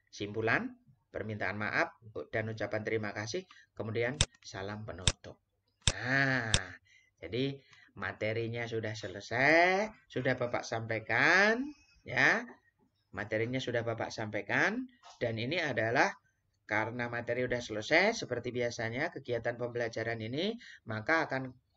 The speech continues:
Bapak beri soal. Nah,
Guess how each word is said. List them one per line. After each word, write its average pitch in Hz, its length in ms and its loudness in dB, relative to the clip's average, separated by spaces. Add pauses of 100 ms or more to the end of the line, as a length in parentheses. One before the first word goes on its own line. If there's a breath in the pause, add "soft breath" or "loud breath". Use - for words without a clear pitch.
(120)
Bapak 120 400 -2
beri 127 480 2
soal. 170 960 2 (400)
Nah, 143 800 6